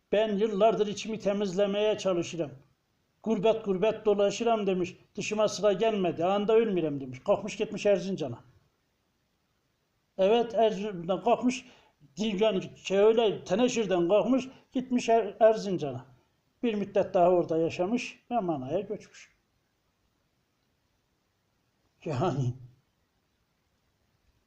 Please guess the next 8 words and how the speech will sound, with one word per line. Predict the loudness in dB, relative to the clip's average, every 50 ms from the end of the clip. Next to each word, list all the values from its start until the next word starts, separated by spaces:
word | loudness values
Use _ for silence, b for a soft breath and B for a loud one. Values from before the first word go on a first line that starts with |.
| _ _ _ _ _ _ _ _ _ _ _ _ _ _ B B B B B B B 4
rivayet | 6 8 8 8 6 4 4 2
edilir | 2 2 2 2 2 2 2
ki | 2 4 4
Nesrettin | 4 4 2 2 0 0 0 0
Hoca | 0 0 0 2 4 4
rahmetullahi | 6 6 4 4 2 0 -2 0 2 2 4 6 6
aleyh | 4 4 4 2 0 0
de | 0 -2 -2 -2 -8 -16